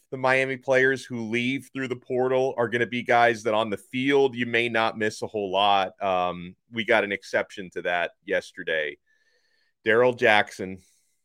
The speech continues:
starting defensive tackle,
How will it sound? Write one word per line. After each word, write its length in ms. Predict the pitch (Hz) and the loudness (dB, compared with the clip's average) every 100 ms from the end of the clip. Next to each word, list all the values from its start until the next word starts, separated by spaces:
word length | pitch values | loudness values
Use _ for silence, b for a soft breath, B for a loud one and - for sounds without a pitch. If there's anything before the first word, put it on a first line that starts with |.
| _ _ _ _ | _ _ _ _
starting 540 | - 131 123 127 123 | -2 4 4 4 -2
defensive 640 | 120 117 - 117 110 110 | -6 -4 0 0 -2 -14
tackle, 680 | - 107 95 - 101 98 98 | -2 2 2 0 -2 -2 -6